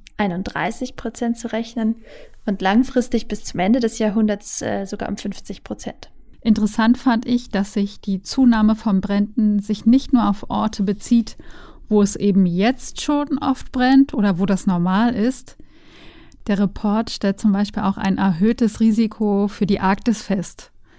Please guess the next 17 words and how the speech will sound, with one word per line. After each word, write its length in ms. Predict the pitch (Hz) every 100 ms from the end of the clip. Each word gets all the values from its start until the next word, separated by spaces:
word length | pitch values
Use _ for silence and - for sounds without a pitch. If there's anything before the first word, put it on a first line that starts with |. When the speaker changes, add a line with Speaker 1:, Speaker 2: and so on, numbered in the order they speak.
| - - - - -
Speaker 2:
und 240 | 214 214
auch 200 | - 196 196
noch 180 | 202
in 100 | 220
einigen 400 | - 190 196 202
anderen 480 | - 196 220 208 208
Regionen, 600 | 190 156 190 190 214 226
die 100 | 202
bisher 380 | 190 196 - 180
kaum 520 | - - 190 202 233 214
oder 200 | 196 185
gar 260 | 175 170
nicht 300 | 202 214 -
von 240 | - 190 180
Waldbränden 800 | 180 175 - 185 180 185 185
betroffen 500 | 180 - 190 - 190
waren. 340 | 180 180 185